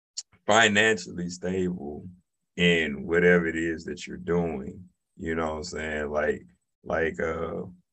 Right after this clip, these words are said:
<laughs> I was telling somebody, somebody I know, they got a Sweet sixteen,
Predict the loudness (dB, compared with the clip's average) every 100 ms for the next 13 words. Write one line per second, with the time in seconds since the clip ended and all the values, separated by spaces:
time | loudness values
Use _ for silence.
0 | _ _ -14 -6 6 6 6 0 0 2
1 | 2 2 -2 -2 -4 0 0 0 -2 -10
2 | -20 _ -2 4 6 8 8 8 6 4
3 | 2 2 6 6 4 0 -6 -4 -4 -2
4 | 0 -2 0 4 6 6 4 -2 -6